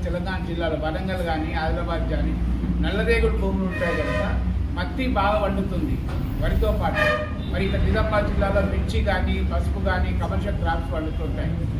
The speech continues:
పసుపు బోర్డు ఏర్పాటు చేస్తామన్న హామీ ఏమైందో రైతులు కూడా అడగాలి. అదేవిధంగా చిరుధాన్యాలకు కూడా ఈరోజు మరి సెంటర్స్ ఏర్పాటు చేయమని చెప్పి స్వయంగా తుమ్మల నాగేశ్వరరావు గారు పదిసార్లు రాసినా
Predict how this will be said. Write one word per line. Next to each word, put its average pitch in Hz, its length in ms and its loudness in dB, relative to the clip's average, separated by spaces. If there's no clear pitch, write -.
పసుపు 208 240 0
బోర్డు 240 280 2
ఏర్పాటు 214 420 0
చేస్తామన్న 196 500 -2
హామీ 190 420 -2
ఏమైందో 202 340 -2
రైతులు 185 340 0
కూడా 196 160 0
అడగాలి. - 420 2
అదేవిధంగా 226 580 2
చిరుధాన్యాలకు 220 840 2
కూడా 214 220 0
ఈరోజు 101 640 0
మరి 95 380 0
సెంటర్స్ 220 420 0
ఏర్పాటు 202 440 0
చేయమని 190 340 -2
చెప్పి 226 380 0
స్వయంగా 208 480 2
తుమ్మల 196 240 2
నాగేశ్వరరావు 202 600 0
గారు 175 160 0
పదిసార్లు 208 380 0
రాసినా 175 360 -2